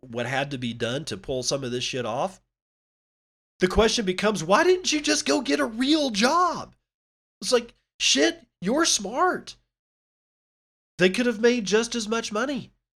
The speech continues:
in a way, if they had. So you have to ask yourself the question, why? If they're, i-, if it, a lot of the criminals that are really good at their job could be good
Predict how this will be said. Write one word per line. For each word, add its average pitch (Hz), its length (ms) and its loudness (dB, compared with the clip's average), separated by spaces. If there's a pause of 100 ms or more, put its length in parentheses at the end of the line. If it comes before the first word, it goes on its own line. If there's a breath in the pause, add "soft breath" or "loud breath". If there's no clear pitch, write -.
in 170 100 -2
a 175 40 4
way, 220 480 -2 (440)
if 180 160 0
they 202 200 2
had. 180 220 -2 (400)
So 185 300 4
you 160 240 -6
have 165 540 -4 (220)
to 104 180 -8
ask 139 300 -2
yourself 139 340 -4
the 131 80 -16
question, 110 640 -6 (160)
why? - 380 -14 (520)
If 151 200 -4
they're, 214 360 4
i-, 156 200 -14
if 151 180 -4
it, 254 240 -2 (1040)
a 170 120 2
lot 147 340 4
of 214 60 0
the 214 60 2
criminals 185 440 0
that 123 100 -6
are 110 60 -6
really 139 340 -4
good 139 240 -4
at 127 140 -14
their 131 100 -6
job 117 360 -8 (1000)
could 151 200 -4
be 147 120 -2
good 131 440 -2